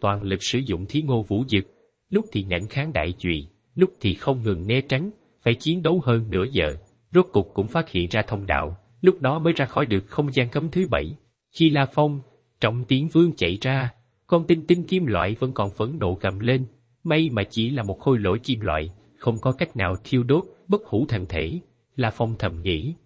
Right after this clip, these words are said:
điên rồi, hộ vệ cấm địa, chỉ luận về chiến lực, cũng đã hoàn toàn vượt qua Phong Vương cực hạn rồi, thậm chí còn tiếp cận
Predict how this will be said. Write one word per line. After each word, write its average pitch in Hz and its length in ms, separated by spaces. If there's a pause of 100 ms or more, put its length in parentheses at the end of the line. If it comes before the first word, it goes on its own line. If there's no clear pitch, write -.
(160)
điên 117 280
rồi, 82 260 (260)
hộ 101 200
vệ 92 240
cấm 156 260
địa, 76 260 (400)
chỉ 113 160
luận 101 260
về 92 180
chiến 190 200
lực, 113 180 (480)
cũng 165 180
đã 175 80
hoàn 123 300
toàn 110 320
vượt 110 240
qua 131 180
Phong 139 260
Vương 139 260
cực 101 260
hạn 90 300
rồi, 85 260 (280)
thậm 113 240
chí 160 260
còn 95 240
tiếp 190 240
cận 87 240